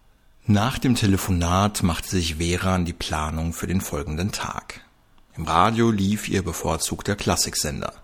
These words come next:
Luca lag auf seinem Schaffell und bewegte im Schlaf seine Pfoten. Offensichtlich träumte ihr Golden Retriever wieder mal. Vera beneidete ihren Hund. Er musste sich nicht mit falschen Geständnissen und vorgetäuschten Alibis herumschlagen.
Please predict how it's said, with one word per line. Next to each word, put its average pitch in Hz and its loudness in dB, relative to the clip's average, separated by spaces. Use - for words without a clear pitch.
Luca 123 6
lag 95 4
auf 78 -2
seinem - -4
Schaffell 90 2
und 87 0
bewegte 82 -4
im 78 -4
Schlaf - -2
seine 85 0
Pfoten. - -6
Offensichtlich 113 0
träumte 95 2
ihr 90 0
Golden 90 2
Retriever 82 -2
wieder 80 0
mal. 80 0
Vera 98 4
beneidete 110 4
ihren 82 -2
Hund. 87 -2
Er 92 6
musste 127 2
sich 110 2
nicht 123 4
mit 80 0
falschen 95 0
Geständnissen 101 4
und 85 0
vorgetäuschten 85 -2
Alibis 82 0
herumschlagen. 80 -2